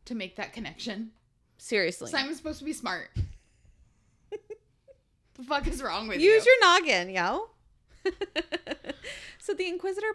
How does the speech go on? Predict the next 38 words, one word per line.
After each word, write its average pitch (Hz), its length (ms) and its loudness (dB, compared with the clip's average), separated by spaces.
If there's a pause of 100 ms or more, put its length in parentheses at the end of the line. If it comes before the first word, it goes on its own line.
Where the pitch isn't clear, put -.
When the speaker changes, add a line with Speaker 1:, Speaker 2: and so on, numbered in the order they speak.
Speaker 2:
points 330 280 -4
out, 185 300 -4
and 247 140 -8
this 359 140 -6
is 440 140 -4
where 254 280 0
I 208 100 -4
think 226 360 -10 (100)
I 196 80 0
might 190 300 -4
need 180 180 -8
a - 80 -8
little 175 200 -4
assistance 180 480 -12
'cause - 160 -12 (120)
I 190 300 0 (200)
have 208 200 -14
read 180 140 0
this, 175 140 -6
like, 175 120 -6
four 165 180 -6
times 165 320 -8
and 175 80 -10
I 175 60 -8
hope 185 300 -10
that 202 100 -6
I'm 185 120 -6
getting 156 280 -8
this 156 100 -16
correctly. - 600 -16
Anyway, 196 340 -4 (420)
the 269 120 -6
Inquisitor 302 420 -4
points 262 340 -8
out 190 220 -4
that 214 100 -10
the 208 120 -4
Lightwoods 208 640 -4